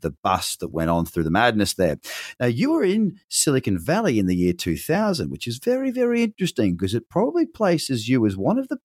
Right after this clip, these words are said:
best, if not the best, to answer the question, are we at nineteen ninety-three, two thousand, or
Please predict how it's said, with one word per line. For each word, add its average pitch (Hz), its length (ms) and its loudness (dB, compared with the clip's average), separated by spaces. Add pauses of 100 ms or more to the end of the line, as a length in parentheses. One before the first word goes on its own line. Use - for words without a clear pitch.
(120)
best, 214 540 2 (680)
if - 220 -2
not - 260 -4
the 294 220 2
best, - 680 -4 (380)
to - 160 -4
answer 151 300 0
the 135 100 0
question, 117 640 0 (260)
are 170 120 2
we 233 160 2
at - 80 -2
nineteen 165 580 2
ninety-three, 131 640 2
two 147 260 0
thousand, 107 560 2
or 101 160 2